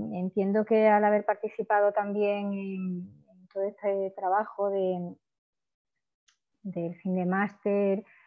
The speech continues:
estando en una entidad, imagino que os habréis planteado el impartir esa formación en vuestra entidad. Eh, quisiera preguntaros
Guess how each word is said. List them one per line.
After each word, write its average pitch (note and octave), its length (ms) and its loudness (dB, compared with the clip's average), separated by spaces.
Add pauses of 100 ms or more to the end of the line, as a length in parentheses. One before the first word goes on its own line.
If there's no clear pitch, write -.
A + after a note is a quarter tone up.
(220)
estando G3+ 320 0
en G#3 100 2
una G#3+ 160 4
entidad, A3 640 2 (360)
imagino G3+ 600 -2
que F#3+ 760 0 (340)
os F3+ 100 -4
habréis G3 320 0
planteado G#3 800 4
el G#3+ 280 6
impartir A3 720 2 (120)
esa - 300 -4
formación G#3+ 880 2 (360)
en G3 260 0
vuestra F#3+ 320 -2
entidad. F#3+ 520 2 (520)
Eh, F#3+ 420 -2
quisiera G#3+ 520 0
preguntaros A3 760 4